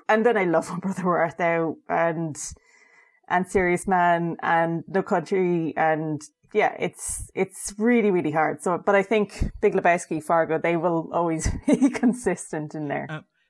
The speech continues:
Speaker 2: let's very quickly run through the Coens on the I M D B list. So, like, there have been a total of ten Coen Brothers movies on the list over the past,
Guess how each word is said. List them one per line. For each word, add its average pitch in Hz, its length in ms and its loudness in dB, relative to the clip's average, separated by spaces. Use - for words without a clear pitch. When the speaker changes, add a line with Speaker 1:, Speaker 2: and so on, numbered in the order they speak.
Speaker 2:
let's 254 200 0
very 247 200 0
quickly 214 320 -4
run 165 260 -4
through 151 160 -10
the 127 60 -12
Coens 123 500 -6
on 123 180 -4
the 120 120 -4
I 113 120 -2
M 113 80 -4
D 113 100 -20
B 110 80 -12
list. - 300 -18
So, 120 280 -6
like, 135 200 -6
there 160 280 -2
have 170 180 -2
been 160 220 -4
a 139 100 -6
total 143 400 -4
of 127 300 -6
ten 147 520 -4
Coen 131 380 -6
Brothers 120 340 -10
movies 110 440 -10
on 110 200 -6
the 107 60 -8
list 104 400 -12
over 104 320 -10
the 98 120 -14
past, 104 520 -10